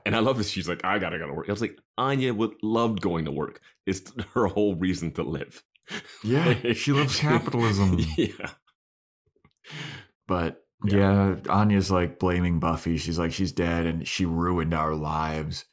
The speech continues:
Speaker 2: And then she leaves, and Xander screams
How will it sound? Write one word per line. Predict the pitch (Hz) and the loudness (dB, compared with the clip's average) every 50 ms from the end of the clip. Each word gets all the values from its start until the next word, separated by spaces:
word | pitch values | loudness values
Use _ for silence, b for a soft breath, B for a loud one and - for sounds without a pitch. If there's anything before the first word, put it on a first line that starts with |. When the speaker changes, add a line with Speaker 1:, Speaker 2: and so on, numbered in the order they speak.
| b b b b b b b | b b b b b b b
Speaker 2:
And | b 87 | b -2
then | 87 87 | 0 0
she | 82 - - - 120 110 | -2 -2 0 2 4 4
leaves, | 95 95 101 98 95 92 82 73 | 4 4 4 4 4 4 2 0
and | 92 - - 92 85 | -2 -2 0 0 0
Xander | 82 78 85 85 87 92 95 92 92 90 87 82 | 2 2 2 2 2 4 4 4 4 2 2 0
screams | - - - - - - 98 90 95 101 110 120 131 139 143 143 151 151 147 - - - | -2 -6 -8 -6 -4 -2 0 2 2 4 4 4 4 4 4 2 2 0 -2 -6 -8 -10